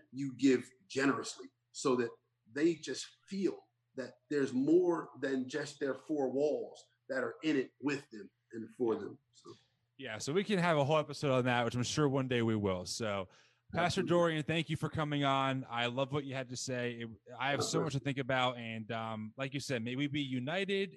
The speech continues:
Speaker 2: and,
Speaker 1: Yeah.
Speaker 2: uh, multicultural in the truest
Speaker 1: Yes.
Speaker 2: sense,
Speaker 1: Yes.
Speaker 2: um, taking the best in, in the history of rich cultures and, uh,
Speaker 1: Mm-hmm.
Speaker 2: moving forward together. So thanks for coming on.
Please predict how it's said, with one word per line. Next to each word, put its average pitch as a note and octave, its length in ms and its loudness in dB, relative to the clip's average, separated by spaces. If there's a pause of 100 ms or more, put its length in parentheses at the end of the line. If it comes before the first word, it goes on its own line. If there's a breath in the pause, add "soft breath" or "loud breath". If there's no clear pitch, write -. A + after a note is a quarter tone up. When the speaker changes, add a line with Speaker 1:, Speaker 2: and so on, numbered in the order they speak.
Speaker 2:
and, B2 340 -6 (180)
Speaker 1:
Yeah. A2 120 -2 (260)
Speaker 2:
uh, B2 140 2
multicultural D3 1500 -4
in A#2+ 80 -10
the B2+ 80 -8
truest D3 500 -2
Speaker 1:
Yes. G#2+ 100 -6
Speaker 2:
sense, - 300 -10 (280)
Speaker 1:
Yes. B2+ 140 4
Speaker 2:
um, A#2+ 340 2
taking D3+ 340 -2
the C#3 80 -6
best D3+ 420 0
in, B2 240 -12
in A#2+ 240 -12
the A#2 180 -12
history D3+ 460 -6
of B2 160 -2 (200)
rich D#3+ 220 -4
cultures G#2 560 -6 (380 soft breath)
and, A#2+ 240 -4
uh, B2 60 2
Speaker 1:
Mm-hmm. A#2+ 60 -4
Speaker 2:
moving C3 200 2
forward A#2+ 260 -2
together. G#2+ 260 -6
So G#2+ 120 -8
thanks D3 180 -2
for E3 60 -6
coming C#3+ 300 -2
on. G2 260 -4